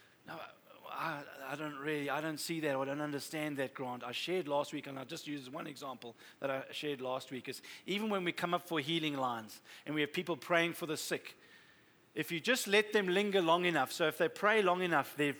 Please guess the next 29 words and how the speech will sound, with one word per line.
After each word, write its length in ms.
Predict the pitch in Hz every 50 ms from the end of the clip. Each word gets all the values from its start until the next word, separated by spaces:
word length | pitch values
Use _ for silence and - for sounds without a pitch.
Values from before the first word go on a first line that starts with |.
| - - - - 139
their 160 | 156 156 147
mind 440 | 147 143 151 185 226 269 240 190 135
drifts 460 | - 151 190 - - - - - - -
away 280 | 156 147 165 170 180 170
from 280 | - - 170 160 156
the 80 | 170 -
person 540 | - - 185 180 170 - - 120 110 123 - _ _ _ _ _ _ _ _ _ _ _ _ _ _ - _ _ _ _ _ _ -
and 100 | - 143
what 180 | 147 180 185 -
they're 120 | 170 160
praying 380 | 160 - - 185 190 190 196 185
for, 280 | - - 165 147 143 139
and 100 | 135 -
suddenly 420 | - 185 185 202 220 214 208 190
it 120 | 165 -
drifts 320 | - 170 175 - - - -
to, 220 | - - 165 165
"Am 180 | - 156 175 180
I 80 | 175
praying 420 | 170 - - 185 170 165 160 151 139
the 120 | 143 139
right 280 | 131 135 139 139 135 -
thing? 300 | - - 135 113 101 101 - _ _ _ _ _ _ _ _ _ _ _ _ _ _ _ _ _ _ _ _ _ -
Maybe 220 | 143 165 175 180
I'm 100 | 180 160
not 160 | 156 160 156 -
saying 280 | - 180 160 156 160
the 100 | 156 151
right 180 | 151 147 147